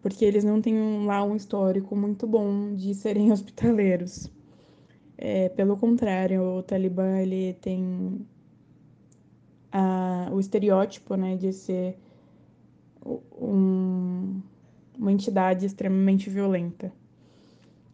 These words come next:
Uma entidade de, de dar tanto medo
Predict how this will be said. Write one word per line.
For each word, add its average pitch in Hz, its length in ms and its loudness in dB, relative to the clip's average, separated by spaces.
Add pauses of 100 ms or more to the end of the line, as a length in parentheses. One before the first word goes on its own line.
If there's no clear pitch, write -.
(340)
Uma 196 160 0
entidade 185 720 -2
de, 185 800 -2 (3000)
de 208 140 -2
dar 208 160 2
tanto 269 360 4
medo 214 540 -2